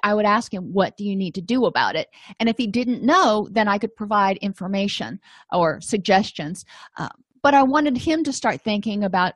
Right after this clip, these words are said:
"Okay, when I feel this way, what do I need to do?" Children begin using strategies for remembering, but they often use inappropriate and ineffective strategies. So as parents,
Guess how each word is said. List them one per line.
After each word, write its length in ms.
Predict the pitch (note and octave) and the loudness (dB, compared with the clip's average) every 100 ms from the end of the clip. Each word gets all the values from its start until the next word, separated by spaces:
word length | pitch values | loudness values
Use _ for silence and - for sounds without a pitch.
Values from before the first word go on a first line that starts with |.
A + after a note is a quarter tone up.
| G#3+ | 0
"Okay, 380 | A3+ A#3 G3 | 0 0 -2
when 220 | F3+ G3+ G3+ | 0 0 0
I 100 | G3 | -2
feel 300 | - A#3 G#3 | 0 -2 0
this 260 | G3 - | -4 -4
way, 340 | E3+ E3 E3 - _ - | -2 0 -2 -6 _ -6
what 200 | F#3 - | -4 -4
do 100 | F3+ | -4
I 100 | E3 | -2
need 200 | D3+ - | -4 -8
to 100 | - | -12
do?" 180 | F3+ G2 - _ _ _ _ - - _ | -10 -10 -10 _ _ _ _ -20 -20 _
Children 380 | - F4 F#4+ E4 | 0 2 2 0
begin 340 | D#4 D4+ D4 | 0 0 2
using 300 | C#4+ C#4 C4 | 2 0 -2
strategies 580 | - B3 A#3+ B3 B3+ A#3 | 0 2 2 0 -2 -2
for 160 | - A3 | -2 0
remembering, 720 | G#3+ G#3 A3 G#3+ C#3+ B2 F#3 _ _ - | 0 2 2 0 -2 -6 -10 _ _ -6
but 100 | A3+ | 0
they 120 | A#3+ | 2
often 200 | D4 D#4 | 2 0
use 220 | C#4+ C4+ | 0 -2
inappropriate 840 | - C4 C4+ - B3 B3+ B3+ B3 - | 0 0 0 0 -2 0 -2 -2 -2
and 140 | G3+ - | -8 -6
ineffective 720 | A3+ C4 - A3+ A3 - E3+ - | 0 0 2 0 0 -2 -8 -6
strategies. 800 | - A#2+ A2+ B2+ - E2+ - - _ - _ | -2 0 0 -4 -10 -10 -14 -18 _ -20 _
So 180 | C4+ A#3 | 0 2
as 140 | A#3 - | 0 -2
parents, 720 | D4+ C#4+ D4 D#4 D#4 - - | 0 2 2 0 -2 -8 -12